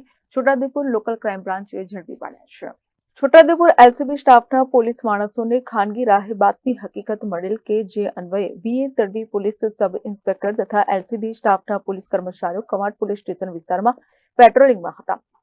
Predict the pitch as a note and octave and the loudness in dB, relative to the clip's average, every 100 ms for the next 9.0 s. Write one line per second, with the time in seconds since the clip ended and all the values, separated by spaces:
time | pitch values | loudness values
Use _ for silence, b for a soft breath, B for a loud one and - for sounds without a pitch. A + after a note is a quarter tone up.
0 | _ A3 A#3+ B3 B3+ C4 C4 A#3 A#3 G#3+ | _ 2 4 6 4 2 -2 -4 -4 -2
1 | A3+ - A3+ A3 G#3+ G#3 G#3+ A#3 A3 A3 | -2 -2 -8 -6 -8 -10 -14 -14 -4 -4
2 | - A3+ - G3+ - A3 G3 G#3 G3 G3 | -2 -8 -2 -4 -4 -12 -12 -16 -12 -10
3 | G3+ F#3 F#3+ G#3+ - G#3 G#3 - _ _ | -10 -10 -10 -10 -10 -12 -14 -18 _ _
4 | - A#3+ C4+ C4+ C#4+ C4+ A3+ A3 A3+ A#3+ | -6 2 2 2 -2 -4 -2 -2 0 -2
5 | G#3+ G3+ G3+ G#3 G3+ - F#3+ G3 G3 G3 | -2 -4 -4 -8 -8 -10 -10 -10 -10 -10
6 | F#3 F3 F#3 G3 F#3 F#3+ A3+ A#3 - G3 | -12 -8 -8 -6 -8 -6 -8 -6 -6 -8
7 | G3+ G3 F#3+ F3 F3 F#3 G3 F#3+ F3 G3 | -6 -10 -10 -14 -12 -12 -10 -8 -8 -10
8 | G3+ A#3 G#3 F#3 G#3+ F#3+ - A3 B3 C4+ | -14 -8 -6 -6 -6 -8 -8 -6 -4 -6